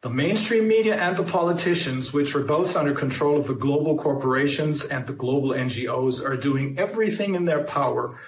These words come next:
to make reg-, registration of vaccination adverse events as difficult as possible. So that in truth, we are, in all likelihood, looking at approximately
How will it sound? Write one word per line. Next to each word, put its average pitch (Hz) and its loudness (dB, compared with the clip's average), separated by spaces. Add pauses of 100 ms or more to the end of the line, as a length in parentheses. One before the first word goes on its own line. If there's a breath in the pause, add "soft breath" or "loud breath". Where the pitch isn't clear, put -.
(100)
to 135 -2
make 143 2
reg-, 135 0
registration 160 0
of 117 -2
vaccination 139 -2 (200 loud breath)
adverse 143 0
events 139 -2
as 123 -6
difficult 147 -2 (220)
as 135 -4
possible. - -4 (360 loud breath)
So - 0
that 170 2
in 170 2
truth, - -2 (260 soft breath)
we 156 0
are, 156 2
in 160 0
all 127 0
likelihood, 127 -2 (260 loud breath)
looking 160 2
at 135 0
approximately 131 -2